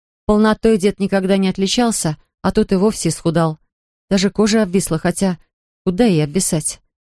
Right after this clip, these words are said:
У Джо сохранились волосы, но теперь тонкий белый пух на затылке напоминал младенческий. «Старый, что малый», печально подумала Изи. «Вот только в жизни старика нет детской радости, предвкушения, способности удивляться.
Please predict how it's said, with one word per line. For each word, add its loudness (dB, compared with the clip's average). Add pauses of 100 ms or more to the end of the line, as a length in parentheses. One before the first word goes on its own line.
(280)
У 0
Джо 2
сохранились 0
волосы, 0
но 0
теперь -2
тонкий 0
белый 4
пух -4
на 2
затылке 0
напоминал 2 (220)
младенческий. 0 (840)
«Старый, 0
что -4
малый», -4 (480)
печально 2
подумала 0
Изи. 0 (840)
«Вот -2
только 0
в 0
жизни 2
старика 0
нет 2
детской -2
радости, -2
предвкушения, -2
способности 0
удивляться. 0